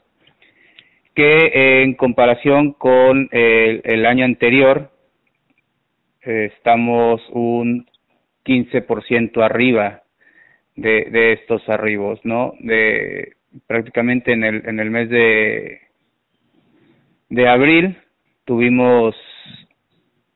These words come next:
eh, del dos mil veintidós tuvimos diecisiete arribos, con un total de pasajeros de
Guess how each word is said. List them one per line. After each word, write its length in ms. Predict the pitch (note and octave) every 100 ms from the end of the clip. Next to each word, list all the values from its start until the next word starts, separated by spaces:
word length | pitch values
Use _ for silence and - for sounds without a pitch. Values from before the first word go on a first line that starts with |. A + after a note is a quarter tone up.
| _ -
eh, 520 | A#2+ A2+ A2 A2 A2
del 140 | A2+ A2+
dos 100 | A2
mil 140 | C3
veintidós 320 | C#3 D3 C#3+
tuvimos 200 | D#3 C#3+
diecisiete 520 | B2 A2+ A2 C3 - C3+
arribos, 400 | C#3 D#3+ F#3+ - - _ _ _ _ _ _ _ _ _ _ -
con 240 | A#2+ A#2
un 160 | B2 B2
total 420 | B2+ B2+ B2 B2+
de 300 | B2+ B2+ B2
pasajeros 760 | A#2+ A#2 A2 B2+ B2 B2+ A#2
de 520 | A#2 A#2 A#2+ B2 B2+